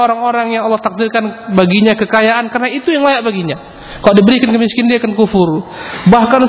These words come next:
sebagian orang yang layak bagi dia adalah, yakni, apa namanya? Tadi apa saya sebutkan? Kekayaan, kan? Allah takdirkan dia kaya, kebalikan yang Allah takdirkan dia miskin.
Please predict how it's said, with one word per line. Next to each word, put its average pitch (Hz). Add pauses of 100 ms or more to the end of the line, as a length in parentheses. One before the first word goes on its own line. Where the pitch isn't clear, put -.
sebagian 262
orang 262 (480)
yang 233
layak 269
bagi 254
dia 254
adalah, 277 (1800)
yakni, 151
apa 156
namanya? 160
Tadi 185
apa 196
saya 185
sebutkan? 202 (1120)
Kekayaan, 220 (100)
kan? 233 (520)
Allah 185
takdirkan 226
dia 247
kaya, 240
kebalikan 214
yang 220
Allah 208
takdirkan 214
dia 202
miskin. 196